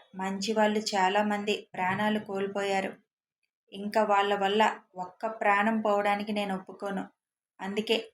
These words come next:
మిమ్మల్ని జాగ్రత్తగా ఉండమని చెప్పేది" అంటాడు శివ్. "ఓకే సార్." "సర్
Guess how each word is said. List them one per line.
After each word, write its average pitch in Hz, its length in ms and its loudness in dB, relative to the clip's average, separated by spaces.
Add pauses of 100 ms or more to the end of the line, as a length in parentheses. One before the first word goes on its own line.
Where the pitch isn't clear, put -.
(100)
మిమ్మల్ని 208 380 0 (180)
జాగ్రత్తగా 208 720 0
ఉండమని 196 400 -4
చెప్పేది" 196 500 -4 (160)
అంటాడు 196 380 -4
శివ్. 208 280 -4 (840)
"ఓకే 202 340 -4
సార్." 196 320 -2 (680)
"సర్ 214 320 2